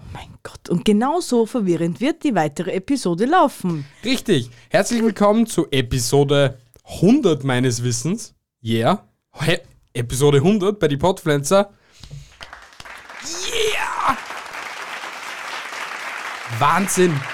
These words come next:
Speaker 2: Wahnsinn. Und ich kann euch verraten, liebe Zuhörer,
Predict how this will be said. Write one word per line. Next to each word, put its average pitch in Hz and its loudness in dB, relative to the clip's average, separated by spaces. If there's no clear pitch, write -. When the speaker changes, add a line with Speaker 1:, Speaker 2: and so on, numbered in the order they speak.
Speaker 2:
Wahnsinn. 190 2
Und 143 2
ich 143 0
kann 175 2
euch 202 4
verraten, 170 -2
liebe 165 2
Zuhörer, 185 2